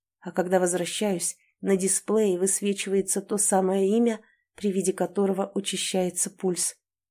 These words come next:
Денис Руднев. «Сегодня выступаю с вашей песней».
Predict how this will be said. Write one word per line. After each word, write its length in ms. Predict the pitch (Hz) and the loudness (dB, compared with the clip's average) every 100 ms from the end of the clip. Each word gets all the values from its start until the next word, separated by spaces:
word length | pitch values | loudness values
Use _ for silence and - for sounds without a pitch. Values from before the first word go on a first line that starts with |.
| _ _ _ | _ _ _
Денис 440 | 180 196 208 214 220 | -2 2 4 2 2
Руднев. 440 | 202 180 175 - _ _ _ _ _ _ _ _ _ | 0 0 -4 -8 _ _ _ _ _ _ _ _ _
«Сегодня 520 | - 196 196 240 269 | 0 2 4 4 4
выступаю 540 | 247 247 254 240 220 | 4 2 2 4 6
с 120 | 226 208 | 6 4
вашей 320 | 202 196 214 | 2 2 0
песней». 600 | - 190 180 185 175 | 2 2 2 0 -4